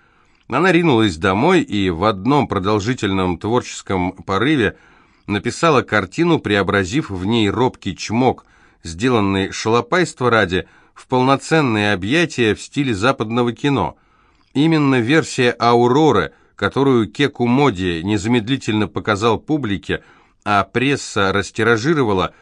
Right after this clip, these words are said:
осталась у всех в памяти. Даже те, кто был в тот день на стадионе, начали говорить, неодобрительно покачивая головами, о преступной вольности,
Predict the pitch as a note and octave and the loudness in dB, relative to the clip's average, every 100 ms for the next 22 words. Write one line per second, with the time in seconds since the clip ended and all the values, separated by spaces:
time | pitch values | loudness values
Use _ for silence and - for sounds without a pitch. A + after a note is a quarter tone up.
0 | _ - F#2+ - D#3 D3+ B2+ G#2 C#3+ C#3 | _ -6 -4 0 2 2 -2 -4 -4 -4
1 | - - C3 D#2 C2 - - _ _ _ | -6 -2 0 0 -8 -16 -20 _ _ _
2 | _ _ - G2 A#2+ A2+ G#2 B2+ - A2+ | _ _ -4 2 2 2 0 0 0 -4
3 | F#2+ E2 B2 G2 - F#2+ D#2 G2 F#2 F#2 | -4 0 0 0 -4 -6 -4 -2 0 -2
4 | - G2+ E2 G2+ B2 A2+ G2+ G#2 - F#2+ | -4 -8 -2 0 2 2 0 -2 -4 -6
5 | F2 F#2 F#2 A2 G#2+ - _ _ - G#2 | -4 -2 0 -2 -4 -14 _ _ -6 -2
6 | G2+ G2+ G2 G#2 G2+ G2 G2 G2 G2+ F#2 | 0 0 0 -2 -2 -4 -2 0 0 -2
7 | F#2+ F#2 E2+ F#2+ F#2+ A#2+ A2+ G2 G2 F#2+ | -2 -2 0 0 2 2 0 -2 -2 -4
8 | - G2 - - B2 G#2 G2 F2 C3 C3 | -2 -6 -6 -8 -6 -2 -2 0 0 2
9 | G#2+ - - F#2 | 0 -2 -4 -6